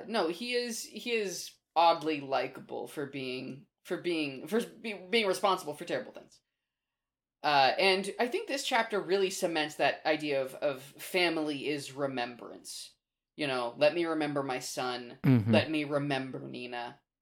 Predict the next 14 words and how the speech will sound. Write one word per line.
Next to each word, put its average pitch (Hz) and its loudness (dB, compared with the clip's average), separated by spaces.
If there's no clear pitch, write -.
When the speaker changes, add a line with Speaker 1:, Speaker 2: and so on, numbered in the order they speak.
Speaker 2:
Well, 175 10
her 185 12
pleading 175 6
with 101 2
God 127 2
to 104 2
remember 107 2
her 104 2
son. 185 -2
I 170 8
don't 214 10
know. 113 6
We, 190 6
Speaker 1:
Ugh, 196 0